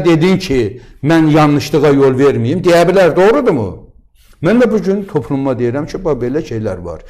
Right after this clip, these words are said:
Seçim sənindir. Və dövlət ağlına müraciət eləyirəm. Bu adamların əməllərində cinayət varsa, cinayət,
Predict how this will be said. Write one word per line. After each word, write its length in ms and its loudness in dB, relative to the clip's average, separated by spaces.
Seçim 360 -6
sənindir. 640 -8
Və 240 2
dövlət 480 4
ağlına 460 2
müraciət 580 0
eləyirəm. 400 -8
Bu 60 2
adamların 640 2
əməllərində 640 2
cinayət 400 2
varsa, 320 0
cinayət, 480 -4